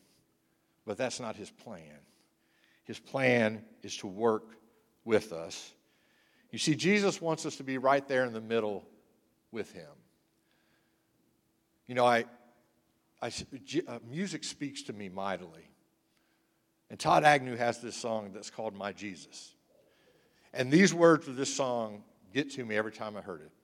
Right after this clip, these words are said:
He says, "My Jesus would never be accepted in my church because blood and dirt on his feet might stain the carpet." And I think that's a true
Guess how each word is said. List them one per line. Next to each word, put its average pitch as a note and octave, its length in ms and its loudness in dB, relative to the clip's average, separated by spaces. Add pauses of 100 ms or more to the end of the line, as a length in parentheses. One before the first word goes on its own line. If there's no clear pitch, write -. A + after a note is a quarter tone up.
(1080)
He A#2+ 80 -14
says, B2+ 220 2
"My D3+ 180 6
Jesus D#3 500 0
would C3 140 -4
never C3+ 300 0
be B2+ 160 -4
accepted C3 520 0
in G2 80 -6
my G#2+ 240 -2
church F#2 640 -12 (520)
because A2+ 260 0
blood C#3 600 4 (300)
and G2+ 140 -14
dirt B2 180 -2
on G#2+ 120 -2
his F#2+ 120 -10
feet G#2 300 -12
might F2+ 220 -14
stain G2+ 260 -12
the E2 80 -20
carpet." - 460 -18 (2000)
And G2 100 -12
I F#2+ 40 -12
think C#3 240 -10
that's A2+ 220 -12
a G2 60 -12
true A2 440 -12